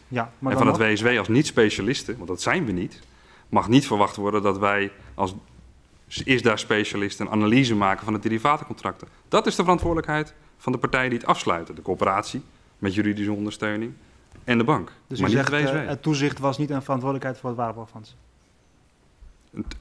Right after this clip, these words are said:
Speaker 2: wij zijn geen toezichthouder, dat ten eerste. Maar ten tweede, eh, eh, dat is een verantwoordelijkheid zeker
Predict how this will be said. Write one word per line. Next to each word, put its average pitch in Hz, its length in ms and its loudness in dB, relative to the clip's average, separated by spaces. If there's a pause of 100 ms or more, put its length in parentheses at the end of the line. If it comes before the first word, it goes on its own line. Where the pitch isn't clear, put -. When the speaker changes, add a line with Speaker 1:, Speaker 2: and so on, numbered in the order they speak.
Speaker 2:
wij 85 140 -8
zijn 87 160 -8
geen 87 120 -14
toezichthouder, 107 600 -4
dat 90 160 -6
ten 82 180 -8
eerste. - 280 -14
Maar 95 120 -8
ten 87 80 -12
tweede, 107 400 0 (180)
eh, 90 840 -10
eh, 87 100 -10
dat 107 280 -4
is 92 80 -10
een 92 60 -10
verantwoordelijkheid 90 680 -8
zeker 123 440 2